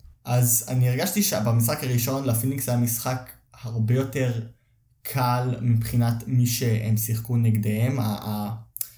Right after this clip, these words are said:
הבאקס לא היו עצמם, כשלכל, לכל ה-,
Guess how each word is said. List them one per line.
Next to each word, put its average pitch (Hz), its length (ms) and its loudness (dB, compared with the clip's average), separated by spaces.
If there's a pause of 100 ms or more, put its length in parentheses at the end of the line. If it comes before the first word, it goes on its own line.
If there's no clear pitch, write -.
(180)
הבאקס 127 540 2
לא 147 120 -2
היו 135 220 0
עצמם, 117 580 2 (720)
כשלכל, 117 1300 0
לכל 131 420 0
ה-, 135 40 0